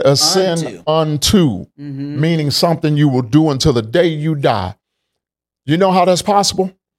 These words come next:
Speaker 2: Because God knows where you will reach an impasse.
Speaker 1: Yes.
Speaker 2: He knows when he will not be able to reach you.
Speaker 1: Yes.
Speaker 2: He knows when you are at the end of the, the line of listening. Like somebody said to me,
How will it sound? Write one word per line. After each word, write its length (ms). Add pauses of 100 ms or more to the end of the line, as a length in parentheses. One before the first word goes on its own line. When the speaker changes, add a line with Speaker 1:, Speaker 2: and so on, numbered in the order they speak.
(640)
Speaker 2:
Because 460 (160)
God 420
knows 760
where 280
you 240
will 240
reach 240
an 80
impasse. 680 (420)
Speaker 1:
Yes. 480
Speaker 2:
He 160
knows 320
when 180
he 200
will 160
not 260
be 140
able 200
to 120
reach 320
you. 180 (220)
Speaker 1:
Yes. 260
Speaker 2:
He 120
knows 320
when 160
you 180
are 100
at 200
the 200
end 320
of 240
the, 200 (100)
the 140
line 500
of 180
listening. 680 (600)
Like 240
somebody 460
said 320
to 100
me, 280